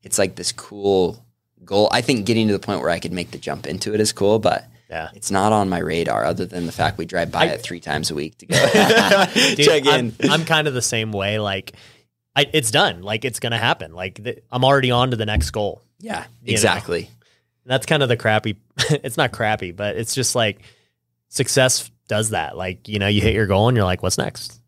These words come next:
Speaker 2: What's
Speaker 1: Yeah.
Speaker 2: the next goal?" You know? And for me, it's funny, like, you're like, "I'm doubling down on all these things." I love it 'cause my brain thinks a little different where I'm like, "Yeah, what else can I start?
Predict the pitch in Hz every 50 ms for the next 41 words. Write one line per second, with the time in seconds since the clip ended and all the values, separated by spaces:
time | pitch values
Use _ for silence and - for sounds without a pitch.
0 | _ _ - - 101 101 - - 131 127 - - - - - - - - _ -
1 | 95 92 92 92 104 117 117 - - _ _ _ _ _ _ _ _ _ _ _
2 | _ _ 117 117 113 107 104 - 110 110 120 139 143 131 120 113 110 - - _
3 | _ _ _ _ _ _ _ _ _ _ _ _ _ _ _ _ _ 123 113 -
4 | - - 117 113 113 117 110 107 104 101 98 107 120 120 113 107 98 92 - -
5 | - 113 113 107 - 98 98 95 98 95 90 85 92 90 90 85 82 82 - -
6 | 87 87 - - 85 _ - - - - - - - - - - - _ _ -
7 | 113 104 90 90 98 85 80 - - _ _ _ - - 113 98 90 - _ _
8 | _ _ _ _ _ 117 120 127 135 120 135 135 131 123 117 110 - 117 110 -
9 | 120 110 101 90 104 107 - 123 113 101 95 98 101 104 98 95 85 80 - _
10 | _ _ _ _ _ _ - 226 233 220 214 202 - - 196 226 214 196 - -
11 | 151 123 110 - - 110 90 78 -